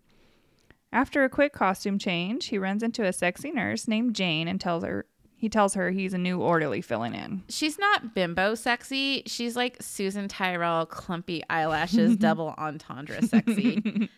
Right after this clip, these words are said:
Speaker 1: <laughs>
Speaker 2: I love her.
Speaker 1: Yeah, she's good. There is instant chemistry between the two, and they sneak off to drink champagne out of Dixie cups. Evil turns his radio to the live broadcast, and they slow dance to a bluesy tune.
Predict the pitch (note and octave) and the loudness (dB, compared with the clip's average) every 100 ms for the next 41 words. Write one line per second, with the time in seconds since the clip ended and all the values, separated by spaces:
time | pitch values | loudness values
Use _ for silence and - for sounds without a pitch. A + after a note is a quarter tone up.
0 | - _ - F3+ G#3 G#3 F#3 F3+ D#3 F3 | -20 _ -8 0 4 4 2 0 -6 -6
1 | - - F#3 D3+ - F3+ F3 D3 D3+ E2+ | -10 -4 0 0 0 -6 0 2 2 0
2 | - _ _ _ _ _ _ _ _ - | -8 _ _ _ _ _ _ _ _ 2
3 | A3 D#4 - - F#3+ G#3 - A#3 - F#3+ | 4 4 2 -2 -2 -2 -2 -4 -2 -2
4 | G3+ - A3 G#3+ A3+ G#3+ G#3+ A3+ A3 A3 | 0 0 0 0 0 0 0 2 4 4
5 | G#3 E3 F3 G#3+ G3+ F#3+ G#3 F#3+ F#3+ F#3 | 2 0 -2 -2 2 0 0 -2 -2 -2
6 | - E3 - E3+ F3 F#3 G3+ G#3+ - - | -2 -2 -2 -4 -2 0 0 0 -2 -4
7 | - - - - - - _ _ _ _ | -4 -4 -4 -8 -14 -18 _ _ _ _
8 | _ _ - G#3 A3 A#3 A#3 F#3 F#3 F3 | _ _ -4 0 2 2 2 2 2 2
9 | F3 E3+ F#3 A#3 - F#3 E3+ D#3+ E3 - | 4 4 4 0 0 0 2 2 2 2
10 | D3+ D#3+ E3+ D#3+ B3+ - - F#3+ F3+ G3 | 0 0 0 0 -2 -6 -8 -2 -2 -2
11 | - B3 B3+ E3+ F#3+ - - C#4 C#4 A3+ | -4 -4 0 -2 -4 -6 -4 -2 2 4
12 | E3+ E3+ E3+ - D#3+ D#3 E3 | 4 4 2 0 0 0 0